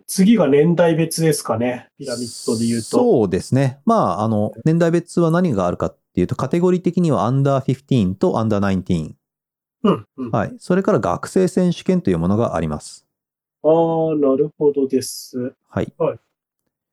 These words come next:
Speaker 2: まあ、アンダーフィフティーンとアンダーナインティーンは、まあ、文字通り年齢制限付きで、
Speaker 1: はい。
Speaker 2: まあ、ジュニア用のボールを使って、
Speaker 1: うん。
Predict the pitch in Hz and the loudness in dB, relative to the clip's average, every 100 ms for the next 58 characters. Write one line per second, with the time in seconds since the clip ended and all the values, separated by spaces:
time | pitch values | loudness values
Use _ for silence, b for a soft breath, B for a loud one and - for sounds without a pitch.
0 | _ - 151 180 214 220 - 202 - 214 | _ -4 0 2 2 0 0 -2 0 0
1 | 101 101 101 98 98 156 92 82 - - | 0 2 0 0 0 0 0 -2 -8 -14
2 | _ 113 107 120 104 87 98 101 98 98 | _ 0 2 2 0 2 2 2 2 2
3 | 98 - 104 95 92 90 - - - 98 | 0 0 -2 0 0 -2 -6 -14 -2 0
4 | 131 101 - _ _ _ _ _ 196 160 | 2 0 -2 _ _ _ _ _ 0 0
5 | 117 170 135 127 151 156 151 - - 147 | 2 0 2 2 2 2 -2 -4 0 2
6 | 139 127 127 127 127 120 - 120 - - | 2 2 2 2 2 0 -4 -6 -6 -2
7 | 165 92 - _ _ _ _ _ _ - | 0 0 -4 _ _ _ _ _ _ -8
8 | 160 117 | -6 -6